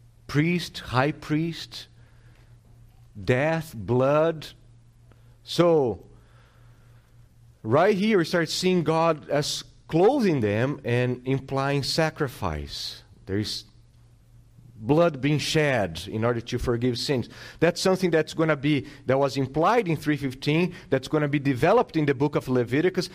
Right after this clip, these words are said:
and then it's so clear in the book of Hebrews. So in Hebrews nine twenty-two says, "Indeed, under the law, almost everything is purified with blood,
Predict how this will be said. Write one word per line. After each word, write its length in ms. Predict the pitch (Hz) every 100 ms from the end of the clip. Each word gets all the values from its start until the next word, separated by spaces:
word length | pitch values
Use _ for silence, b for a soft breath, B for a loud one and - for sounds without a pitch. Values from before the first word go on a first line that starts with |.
| B
and 160 | 127 135
then 140 | 165
it's 340 | 160 139 131 - -
so 360 | - - 165 202
clear 460 | - 135 165 160
in 60 | 127
the 100 | 123
book 200 | 123 131
of 160 | 131 -
Hebrews. 580 | 170 139 104 73 - - b b b b
So 100 | -
in 100 | 113
Hebrews 340 | 104 143 135 120
nine 260 | 127 151
twenty-two 500 | 147 147 139 143 165
says, 360 | 175 147 147 - B B
"Indeed, 540 | 139 139 131 190 185 131
under 260 | 147 151
the 140 | 135 131
law, 320 | 127 170 175
almost 400 | 127 165 170 -
everything 400 | 147 170 160 156
is 100 | -
purified 520 | - 165 151 143 139
with 220 | 131 127
blood, 360 | 135 180 156